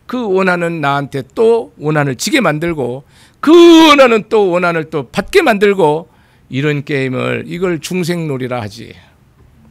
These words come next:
이런 것을 끝내버리는 것이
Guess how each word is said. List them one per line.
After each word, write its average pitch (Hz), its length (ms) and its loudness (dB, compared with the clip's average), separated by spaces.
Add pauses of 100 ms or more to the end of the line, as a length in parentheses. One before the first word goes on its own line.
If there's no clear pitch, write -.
(640)
이런 185 360 -2
것을 190 420 0
끝내버리는 196 760 -2
것이 185 460 0